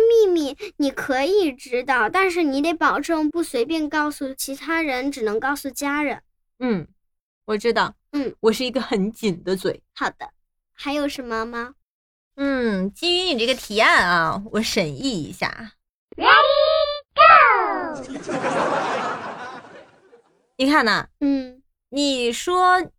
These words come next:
Speaker 2: 你对手机的三点需求里面，第一是如果你自己和朋友们在外面玩儿，老师突然发作业，
Speaker 1: 嗯。
Speaker 2: 你就需要手机，是不是？
Speaker 1: 啊哈。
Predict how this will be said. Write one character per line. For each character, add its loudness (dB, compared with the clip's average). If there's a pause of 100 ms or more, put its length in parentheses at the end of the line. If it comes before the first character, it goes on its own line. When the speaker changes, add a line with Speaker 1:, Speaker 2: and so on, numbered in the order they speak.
(120)
Speaker 2:
你 0
对 2
手 -4
机 -10
的 -2
三 2
点 -2
需 -6
求 -4
里 -4
面， -8 (380)
第 0
一 2
是 -4 (200)
如 0
果 4
你 -2
自 -2
己 -6
和 -4
朋 -6
友 -2
们 -8
在 0
外 -2
面 -4
玩 2
儿， 0 (280)
老 2
师 -4
突 -8
然 0 (140)
发 0
作 0
业， -2 (120)
Speaker 1:
嗯。 -6 (380)
Speaker 2:
你 0
就 0
需 -4
要 2
手 -6
机， -6
是 -10
不 -8
是？ -16
Speaker 1:
啊 -10
哈。 -10